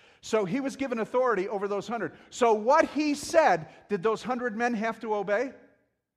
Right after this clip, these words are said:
Why? Who said so? Yeah, but who's he? He's just another guy. The authority over him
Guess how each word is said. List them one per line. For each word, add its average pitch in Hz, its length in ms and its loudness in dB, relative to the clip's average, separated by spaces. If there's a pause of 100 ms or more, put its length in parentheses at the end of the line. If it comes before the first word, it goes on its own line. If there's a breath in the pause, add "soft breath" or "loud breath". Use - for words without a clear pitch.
(500)
Why? 196 260 2
Who 180 180 -8
said 160 320 -4
so? 120 260 -8 (1500)
Yeah, 185 100 0
but 175 120 -2
who's 214 220 -6
he? 233 160 -4
He's 156 180 -8
just 175 180 -10
another 151 240 -8
guy. 147 280 -4 (1120)
The 175 120 0
authority 208 600 4
over 269 440 4
him 156 420 -2